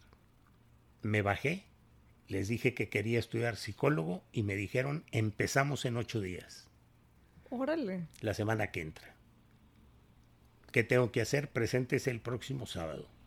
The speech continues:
Speaker 1: Resultó que presenté, me presenté el siguiente sábado, llené mi solicitud y te voy a contar que la entregué. Y me dijo la señorita,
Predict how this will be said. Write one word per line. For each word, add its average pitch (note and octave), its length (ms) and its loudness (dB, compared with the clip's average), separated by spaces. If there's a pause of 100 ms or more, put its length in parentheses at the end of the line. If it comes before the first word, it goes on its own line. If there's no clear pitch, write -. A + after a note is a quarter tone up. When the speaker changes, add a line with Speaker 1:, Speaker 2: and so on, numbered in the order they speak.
(420)
Speaker 1:
Resultó A2 600 0
que A2+ 100 -2
presenté, G2+ 480 -4
me G#2 160 -2
presenté G2 420 -2
el A2+ 100 0
siguiente B2+ 360 -4
sábado, E3 440 4 (1800)
llené A2 320 10
mi C3 120 12
solicitud C#3+ 640 6 (640)
y G#2+ 100 2
te G#2 100 0
voy G#2+ 160 6
a B2 80 6
contar B2 360 2
que G#2+ 100 2
la F2+ 120 0
entregué. F2+ 600 -2 (640)
Y A2 80 2
me G#2 120 6
dijo A#2+ 200 8
la G#2+ 120 8
señorita, F#2+ 760 2